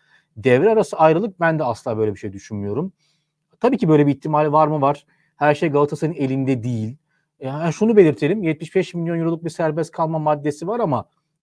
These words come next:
bu Napoli ile yapılan anlaşma için geçerli. Yani herhangi bir kulüp devre arasında yetmiş beşi verdi, Osimhen'i alamıyor.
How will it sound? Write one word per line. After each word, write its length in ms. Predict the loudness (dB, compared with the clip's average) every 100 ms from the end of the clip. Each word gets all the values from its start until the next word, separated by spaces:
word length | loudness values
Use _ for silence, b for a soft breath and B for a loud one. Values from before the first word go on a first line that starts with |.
| -10
bu 120 | -4
Napoli 320 | -2 2 2
ile 100 | 4
yapılan 320 | 2 0 -4 -2
anlaşma 680 | -2 -2 -6 -4 -4 -4 _
için 260 | -14 -8 -6
geçerli. 480 | -6 -6 -10 -12 _ _ _ _ _
Yani 300 | 0 0 -2 b _
herhangi 460 | -2 0 0 0
bir 100 | -2
kulüp 320 | 0 -2 -2 0
devre 280 | 0 2
arasında 480 | 0 -2 -4 -2 0
yetmiş 420 | 0 -2 -6 -8
beşi 220 | -6 -4 0
verdi, 400 | 0 0 -2 -4
Osimhen'i 440 | -4 -6 -6 -2
alamıyor. 440 | 0 0 0 -4